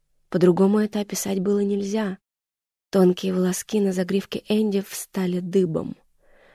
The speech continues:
По спине пробежал холодок, ее ноздри раздулись, во рту пересохло, глаза заслезились. Послышался звук, как будто кто-то открыл банку.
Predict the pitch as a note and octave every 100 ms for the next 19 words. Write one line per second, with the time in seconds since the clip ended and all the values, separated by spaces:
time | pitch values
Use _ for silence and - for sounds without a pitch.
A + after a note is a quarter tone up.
0 | - F3+ - F3+ F#3 F3+ F3 E3+ F#3 F3
1 | - F3 F3 D#3+ F3+ - - _ - -
2 | _ F3+ E3+ F3+ F3+ F#3+ E3+ F3 F3 F3
3 | E3+ D#3+ G#3 F3 - - D#3+ - E3 F3
4 | E3 - G#3 G3+ F3+ E3+ _ _ - F3
5 | E3 E3+ E3 D#3+ - - E3 E3 F#3+ F3+
6 | E3+ - _ _ _ _ _ _ _ _
7 | _ _ G3 - B3 A#3+ A#3 - G#3+ G3+
8 | B3 B3 - F#3 G#3 - - G3+ - -
9 | A#3 A3 G3+ - G#3 G3+ F#3 G3 D#3+ -
10 | D3